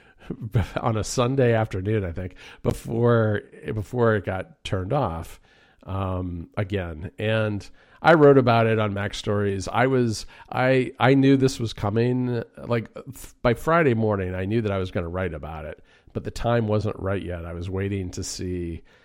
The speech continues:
if, I was waiting for some confirmation that it was intentional and to see if Twitter came out and said anything. And they, when they didn't, but then it was, but then it was also clear that it was intentional.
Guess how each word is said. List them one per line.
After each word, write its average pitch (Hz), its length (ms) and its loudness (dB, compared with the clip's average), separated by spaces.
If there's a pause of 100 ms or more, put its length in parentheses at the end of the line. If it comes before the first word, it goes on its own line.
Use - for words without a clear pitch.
(280)
if, 113 400 -6 (200)
I 120 100 0
was 143 240 -2
waiting 170 220 0
for 131 120 0
some 113 180 -8
confirmation 87 680 -8
that 80 100 -10
it - 80 -16
was 80 160 -10
intentional 82 720 -10 (260)
and 101 140 -6
to 98 100 -6
see 101 560 -4
if - 140 -12
Twitter 90 260 -6
came 87 220 -6
out 80 140 -10
and - 100 -14
said 95 300 -4
anything. 80 560 -10 (520)
And 95 360 -4
they, 95 160 -6
when 101 160 -4
they 92 100 -4
didn't, 147 560 0
but 92 200 -2
then 104 120 -2
it 92 100 -4
was, 90 200 -6
but 98 260 -4
then 101 140 0
it 90 80 -4
was 87 160 -6
also 98 280 -4
clear 98 320 -6
that 92 120 -8
it - 20 -12
was 78 140 -10
intentional. 90 680 -6